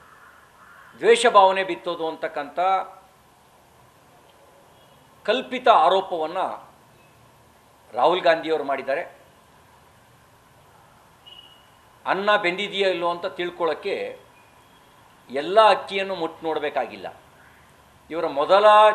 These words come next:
ಚೊಚ್ಚಲ ಭಾಷಣದಲ್ಲೇನೆ "ನಾನು ಆ ಸ್ಥಾನಕ್ಕೆ ಯೋಗ್ಯ ಅಲ್ಲ" ಮತ್ತು "ನನಗೆ ಭಾರತ ಮತ್ತು ಭಾರತೀಯತೆ, ಹಿಂದೂ, ಹಿಂದುತ್ವ ಇದ್ರ ಬಗ್ಗೆ ಏನೂ ಗೊತ್ತಿಲ್ಲ"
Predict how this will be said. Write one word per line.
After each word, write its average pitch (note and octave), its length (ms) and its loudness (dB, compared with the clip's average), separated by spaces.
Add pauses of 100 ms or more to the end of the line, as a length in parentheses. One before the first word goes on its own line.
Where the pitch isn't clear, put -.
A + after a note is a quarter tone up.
(140)
ಚೊಚ್ಚಲ G#3 500 0
ಭಾಷಣದಲ್ಲೇನೆ F3 1080 0 (1300)
"ನಾನು F#3 260 2
ಆ G3 160 6
ಸ್ಥಾನಕ್ಕೆ A3 640 -2
ಯೋಗ್ಯ G3 380 2
ಅಲ್ಲ" F3 280 4 (2000)
ಮತ್ತು G3 600 -4 (720)
"ನನಗೆ G3 320 -2
ಭಾರತ G3+ 480 2
ಮತ್ತು A3 380 2
ಭಾರತೀಯತೆ, G#3 840 -2 (540)
ಹಿಂದೂ, G#3 580 -8
ಹಿಂದುತ್ವ F#3+ 540 -10 (880)
ಇದ್ರ E3 160 -8
ಬಗ್ಗೆ F#3 280 -2
ಏನೂ G3+ 320 -4
ಗೊತ್ತಿಲ್ಲ" G3+ 440 -4